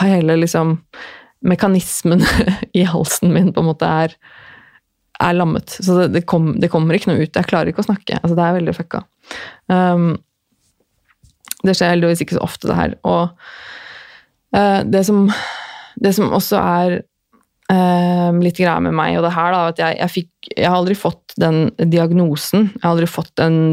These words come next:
diagnose dissosiativ lidelse. Eh, jeg har aldri blitt utredet sånn sett for det, ehm, fordi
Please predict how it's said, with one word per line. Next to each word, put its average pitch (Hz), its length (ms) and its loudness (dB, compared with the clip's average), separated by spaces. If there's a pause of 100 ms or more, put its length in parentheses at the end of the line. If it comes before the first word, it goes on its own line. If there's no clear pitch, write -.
diagnose 160 640 0 (300)
dissosiativ 156 680 -4 (160)
lidelse. 156 540 0 (560)
Eh, 170 460 2 (340)
jeg 170 80 2
har 165 80 2
aldri 165 220 0
blitt 165 160 -2 (100)
utredet 160 800 0
sånn 156 220 0
sett 170 180 -4
for 156 240 -2
det, 156 220 0 (260)
ehm, 170 460 0 (260)
fordi 147 920 -2